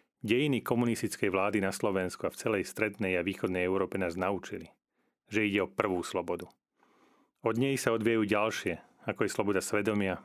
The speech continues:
myslenia, prejavu, zhromažďovania. Cieľom tejto relácie, pri ktorej sa budeme pravidelne stretávať každý druhý štvrtok, bude hovoriť nielen o tom,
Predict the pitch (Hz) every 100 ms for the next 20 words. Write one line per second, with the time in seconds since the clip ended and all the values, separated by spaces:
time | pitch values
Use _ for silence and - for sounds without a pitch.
0 | 110 98 - 95 90 85 - 101 95 90
1 | 87 - - - 92 90 87 85 - -
2 | - _ _ _ _ _ _ _ _ _
3 | _ - 135 143 151 139 120 113 127 117
4 | - 98 90 92 - 101 - 101 101 95
5 | 98 101 104 101 98 - 104 92 98 98
6 | 87 - - - - - - 113 110 110
7 | 101 95 87 - 104 117 117 - _ _
8 | _ _ - 117 117 117 117 107 120 135
9 | 131 113 98 85 87